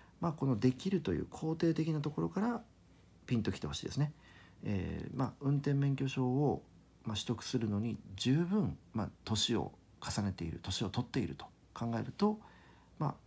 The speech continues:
あ、「I am old」と持っていきたいところです。そして忘れてはいけないのは、この「十分に」という時の「enough」ですが、「enough」というのは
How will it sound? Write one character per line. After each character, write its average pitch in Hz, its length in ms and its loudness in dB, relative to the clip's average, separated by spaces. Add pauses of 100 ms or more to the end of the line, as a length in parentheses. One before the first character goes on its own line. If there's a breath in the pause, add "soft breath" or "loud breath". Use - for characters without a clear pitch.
あ、 - 100 -4
「I 135 80 2
am 110 160 0 (180)
old」 151 460 8
と - 120 -14 (120)
持 - 120 -2
っ - 20 -10
て - 80 -2
い 90 40 -2
き - 40 -10
た - 100 -4
い - 40 -6
と - 100 -12
こ - 100 -10
ろ - 60 -6
で - 100 -2
す。 - 220 -6 (440 loud breath)
そ 160 100 -6
し 143 40 -4
て - 240 0 (520 loud breath)
忘 139 180 0
れ 135 80 4
て 135 80 4
は 127 40 6
い 113 40 2
け 120 80 2
な 113 120 2
い 107 40 2
の 113 100 0
は、 131 80 2
こ 120 140 -2
の 90 200 0 (880)
「十 143 280 2
分 156 200 2
に」 160 140 2
と 151 80 -2
い 123 60 6
う - 20 2
時 104 180 -2
の 80 140 -2
「enough」 120 400 0
で - 60 -6
す - 120 -8
が、 110 180 0 (640 loud breath)
「enough」 170 340 2
と 165 80 0
い 156 40 4
う 147 40 2
の 156 120 2
は 170 220 0